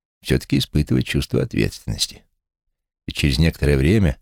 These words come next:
в этом мире окажутся читатели.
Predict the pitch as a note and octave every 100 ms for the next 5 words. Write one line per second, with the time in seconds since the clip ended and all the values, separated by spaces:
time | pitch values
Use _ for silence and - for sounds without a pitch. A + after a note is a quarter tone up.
0 | _ _ _ _ _ - D2 C#2 C#2+ F2+
1 | E2+ D#2+ A#1 D2 - - - - D2 -
2 | -